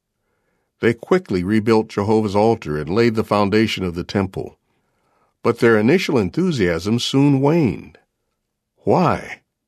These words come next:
In addition to the temple work, they had to build houses for themselves, plant fields, and feed their families. Moreover, they faced opposition from their enemies, who plotted to stop the temple rebuilding work.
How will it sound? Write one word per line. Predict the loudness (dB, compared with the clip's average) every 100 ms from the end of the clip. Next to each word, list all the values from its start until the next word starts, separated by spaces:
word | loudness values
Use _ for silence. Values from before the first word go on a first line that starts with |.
| _ _ _ _ _ _ _
In | 0 2
addition | 2 2 0 0 -2
to | 0
the | -2
temple | 0 -2 0 -2
work, | -2 -6 -8 _ _ _ _ _ _
they | 2 4
had | 2
to | 2
build | 2 0 0
houses | 2 2 0 -4
for | -4 -4
themselves, | -2 -4 -4 -4 -6 -12 -18 -20 -2
plant | 0 0
fields, | -2 0 2 2 -2 -10 -20 _ -2
and | -2 0
feed | 0 0 0
their | -2
families. | 0 0 2 -2 -6 -18 -20 _ _ _ _ _ _ _ _
Moreover, | 2 4 4 2 0 -2 -4 _ _ _ 0
they | 0
faced | 2 0 2
opposition | 0 0 0 0 -2 0 -2
from | 0 0
their | 4 4
enemies, | 4 2 -2 -6 -16 _ _ _
who | -6 -4
plotted | 0 2 2 -2
to | -6
stop | -6 0 0 0
the | -4
temple | -4 -4 -2 -2 0
rebuilding | 0 2 2 0 -4
work. | -6 -8 _ -20